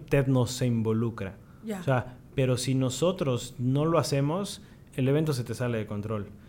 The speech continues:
Speaker 1: Entonces, esos son candados que también nosotros hemos puesto y que han salido súper, súper bien. O sea, son, son sistemas que vas creando conforme la marcha, conforme la, la experiencia,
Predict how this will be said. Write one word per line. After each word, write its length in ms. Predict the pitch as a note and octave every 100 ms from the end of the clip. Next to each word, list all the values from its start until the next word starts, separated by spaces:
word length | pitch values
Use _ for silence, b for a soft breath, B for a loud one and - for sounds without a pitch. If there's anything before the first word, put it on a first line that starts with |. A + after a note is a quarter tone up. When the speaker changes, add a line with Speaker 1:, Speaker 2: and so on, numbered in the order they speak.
| B
Speaker 1:
Entonces, 260 | - D3 D#3+
esos 220 | F3 E3
son 240 | E3 E3+
candados 580 | E3+ D3+ C3+ C3 C#3 C#3+
que 80 | C#3
también 260 | B2+ A#2+ B2
nosotros 480 | A#2 C3 C3+ C#3+ B2
hemos 260 | A#2+ A#2+
puesto 560 | - A#2 A2+ - C#3+ E3+ B B -
y 100 | A#2+
que 100 | C3+
han 120 | C3+
salido 540 | C3 A#2+ B2 A#2+ - - -
súper, 800 | - - C#3 A#2+ - A#2 A2+ - - -
súper 600 | - B2+ G#2+ - G#2 G2+ -
bien. 320 | A2+ G#2 F#2+ -
O 40 |
sea, 160 | - A2+
son, 340 | B2 D3 D#3+ D#3+ B B -
son 220 | - B2+
sistemas 600 | D3+ C#3+ F#3+ F3 E3 D#3+
que 100 | -
vas 220 | A#2+ A#2+
creando 500 | - D3 C#3 C#3 C#3+
conforme 520 | C#3 A2+ A2 G#2+ G#2 G2
la 200 | G2 F#2
marcha, 560 | G2+ A#2 B2 - C#3
conforme 460 | A#2+ G2+ G#2+ G2 G2
la, 220 | G2 G2
la 120 | G2+ G2+
experiencia, 720 | - B2 B2 C3+ C3 D3+